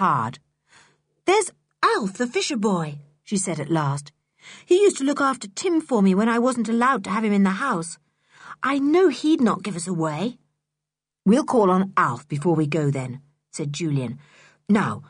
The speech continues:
let's look for that timetable and lay it open on the table at the right place." They hunted for the timetable,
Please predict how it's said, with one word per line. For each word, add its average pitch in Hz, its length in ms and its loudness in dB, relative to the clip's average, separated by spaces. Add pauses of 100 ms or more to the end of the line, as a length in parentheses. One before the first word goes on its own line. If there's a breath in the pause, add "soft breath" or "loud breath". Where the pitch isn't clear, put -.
(360 soft breath)
let's - 240 2
look 302 140 -6
for 233 120 0
that 151 140 -4
timetable 151 640 -2 (260 loud breath)
and 190 220 4
lay 196 140 4
it 240 200 -4
open 190 460 0
on 214 300 4
the 247 220 -2
table 160 340 0
at - 100 -4
the 156 240 -2
right 196 300 0
place." 151 440 -2 (1120 soft breath)
They 156 120 -8 (120)
hunted 320 260 -2
for 139 100 -6
the - 200 -10
timetable, 127 600 -6